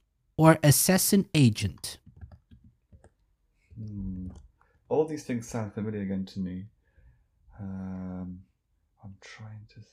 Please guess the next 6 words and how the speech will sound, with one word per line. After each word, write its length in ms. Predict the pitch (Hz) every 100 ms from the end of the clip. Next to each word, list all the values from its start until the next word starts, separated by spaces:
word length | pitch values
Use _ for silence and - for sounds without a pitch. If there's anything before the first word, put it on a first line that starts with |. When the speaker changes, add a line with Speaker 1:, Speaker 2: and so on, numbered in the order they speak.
| -
Speaker 2:
think. 140 | 98 98 - _ _ _ _ _ _ _ _ -
So 220 | - 117
it 140 | 104
was 260 | 110 107 98 -
Eagle. 760 | 120 117 - 104 101 104 117 139 165 190 - _ _ _ _ _ _ _ - _ _ _ _ -
Hmm. 640 | 175 117 95 92 90 90